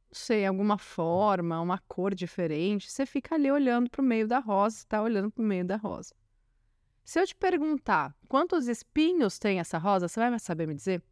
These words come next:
Capaz de você me falar, "Não tem." Porque você não viu. Sua perspectiva tava olhando pra aquele ponto focal. Isso é treino.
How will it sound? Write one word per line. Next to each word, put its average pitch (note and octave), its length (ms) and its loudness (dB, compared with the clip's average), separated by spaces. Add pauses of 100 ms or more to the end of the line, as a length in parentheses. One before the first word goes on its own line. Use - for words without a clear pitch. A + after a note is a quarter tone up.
(1200)
Capaz F#3 320 0
de - 40 -8
você G#3 60 0
me G3+ 100 2
falar, G3 220 0
"Não A#3+ 140 0
tem." A3 260 -4 (880)
Porque - 180 -14
você - 200 0
não G#4+ 240 0
viu. F#4 260 4 (720)
Sua C#4+ 220 0
perspectiva C#4+ 680 -2
tava C#4 220 -2
olhando B3+ 240 2
pra C4 120 -2
aquele B3+ 240 0
ponto A#3 320 0
focal. E3 480 -4 (1120)
Isso A#3 180 -2
é A3+ 40 2
treino. D#3 440 -6